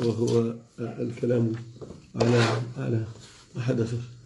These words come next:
وتجلى لنا كيف مكانة عائشة عند الله جل في علاه، مكانة أبي بكر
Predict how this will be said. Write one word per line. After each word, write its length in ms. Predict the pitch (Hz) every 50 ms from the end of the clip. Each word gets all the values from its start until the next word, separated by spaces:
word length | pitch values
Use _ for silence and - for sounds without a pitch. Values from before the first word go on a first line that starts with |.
| - - - - - - -
وتجلى 520 | - 123 120 123 117 120 135 127 120 117 110
لنا 260 | 113 123 123 120 120
كيف 280 | 120 123 123 117 123
مكانة 380 | 117 113 110 - 131 120 117 113 117
عائشة 380 | 120 120 120 120 117 - 117 113
عند 200 | 113 117 113 110
الله 260 | 104 107 120 123 120
جل 200 | 107 117 110 117
في 100 | 120 -
علاه، 380 | 127 123 123 123 123 - - -
مكانة 280 | - 123 120 120 - -
أبي 140 | 110 110
بكر 380 | 107 120 123 - - 113 107 117